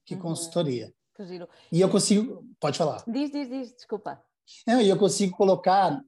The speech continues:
Speaker 1: na, num prato os dois, meus dois, minhas duas paixões, né? Que é gastronomia e arte, porque é muito de arte plástica ali, né?
Speaker 2: Uhum.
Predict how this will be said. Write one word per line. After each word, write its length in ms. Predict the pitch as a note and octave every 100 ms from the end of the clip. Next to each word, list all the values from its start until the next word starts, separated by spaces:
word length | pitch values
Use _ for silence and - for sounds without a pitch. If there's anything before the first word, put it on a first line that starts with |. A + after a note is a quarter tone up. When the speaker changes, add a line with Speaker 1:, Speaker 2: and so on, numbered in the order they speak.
| _
Speaker 1:
na, 180 | D3 E3
num 220 | D3+ E3
prato 680 | D#3+ D#3+ E3+ F#3+ G3 F#3+ F#3+
os 120 | F#3
dois, 320 | D3+ F#3 G3+ F3
meus 220 | F3 D#3+
dois, 320 | F3 F#3+ D#3
minhas 160 | F3 E3
duas 160 | F3+
paixões, 500 | - G3+ - F#3+ C#3+ B2+
né? 140 | C3+ - - _
Que 60 | E3
é 60 |
gastronomia 520 | E3 E3 - E3 D#3 D#3+
e 60 | G3
arte, 340 | D#3+ B2+ -
porque 160 | - D3+
é 40 |
muito 240 | D3+ E3
de 100 | D#3
arte 260 | D#3+ D#3+ -
plástica 500 | F#3+ D#3 - - -
ali, 200 | B2+ B2
né? 160 | A#2
Speaker 2:
Uhum. 80 | B2